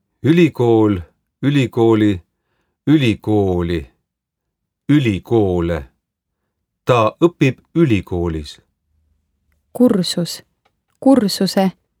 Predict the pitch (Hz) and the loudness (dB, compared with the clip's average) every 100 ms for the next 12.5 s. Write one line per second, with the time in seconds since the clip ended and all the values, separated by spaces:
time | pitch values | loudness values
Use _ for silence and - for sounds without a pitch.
0 | _ _ _ - 302 269 180 - 165 - | _ _ _ -2 0 2 0 -4 -8 -8
1 | - - _ _ _ _ _ _ _ _ | -16 -20 _ _ _ _ _ _ _ _
2 | _ 285 240 175 - 160 165 156 - _ | _ 2 2 0 -4 -6 -6 -6 -12 _
3 | _ _ _ _ _ _ _ _ _ _ | _ _ _ _ _ _ _ _ _ _
4 | 208 202 190 233 240 - 175 165 226 208 | 2 4 4 4 2 0 -4 0 2 2
5 | - 156 160 160 - _ _ _ _ _ | -4 -8 -8 -10 -14 _ _ _ _ _
6 | _ _ _ _ _ 113 123 170 170 147 | _ _ _ _ _ -4 2 4 4 0
7 | 92 78 76 71 _ _ _ _ _ _ | -4 -6 -10 -18 _ _ _ _ _ _
8 | _ _ _ _ _ _ _ _ _ 139 | _ _ _ _ _ _ _ _ _ 0
9 | 196 233 190 - 85 78 76 _ _ _ | 0 0 -2 -2 -2 -4 -10 _ _ _
10 | _ _ _ 107 165 190 156 110 101 95 | _ _ _ 0 2 2 2 0 -2 -6
11 | 92 - 160 180 170 - 131 113 110 - | -6 -2 2 2 0 -4 -2 0 -2 -2
12 | 127 143 135 131 - | 0 0 0 -4 -10